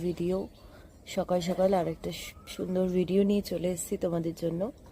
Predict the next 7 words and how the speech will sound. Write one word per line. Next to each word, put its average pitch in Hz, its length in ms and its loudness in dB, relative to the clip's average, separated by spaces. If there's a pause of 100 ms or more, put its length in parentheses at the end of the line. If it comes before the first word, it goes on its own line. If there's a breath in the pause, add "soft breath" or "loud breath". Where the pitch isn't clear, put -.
(720 loud breath)
গলাটা 175 400 6
দেখতেই 190 320 0
পাচ্ছ, 180 340 0
এখনো 170 320 -2
বসে 156 400 -2
আছে - 240 -2
আমার। 151 280 2